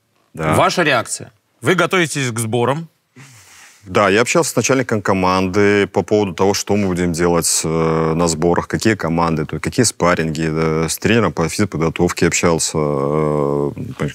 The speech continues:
Speaker 1: это строится план подготовительного периода, он может быть, э, достаточно долго там идти. То есть мы готовили всё для того, чтобы, э, работать дальше.
Speaker 2: Вы читаете эту новость, вы звоните сначала Васе и Ермаковичу.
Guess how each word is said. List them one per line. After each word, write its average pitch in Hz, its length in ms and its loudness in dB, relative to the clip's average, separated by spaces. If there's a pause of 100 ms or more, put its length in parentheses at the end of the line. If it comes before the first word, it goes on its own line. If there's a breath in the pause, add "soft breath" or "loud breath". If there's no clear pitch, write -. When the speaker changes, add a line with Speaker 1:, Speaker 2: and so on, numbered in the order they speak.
(240)
Speaker 1:
это - 220 0
строится 80 720 2
план 80 260 0
подготовительного 80 500 -2
периода, 78 440 2
он 78 160 0
может 76 260 -2
быть, 76 300 -4
э, 71 40 -4 (280)
достаточно 76 600 0
долго 85 280 2
там 76 180 0
идти. - 220 -2
То - 380 -10
есть - 120 4
мы 107 100 4
готовили 170 400 2
всё 143 200 -2
для 139 100 0
того, 101 180 -4
чтобы, 85 560 -4
э, 78 480 -4
работать 80 320 -2
дальше. - 260 -6 (200)
Speaker 2:
Вы 151 360 2
читаете 160 420 0
эту 147 140 -4
новость, 117 380 -6
вы 123 360 0
звоните 131 400 -2
сначала 123 440 0
Васе 123 380 0
и 110 880 -2
Ермаковичу. 135 800 0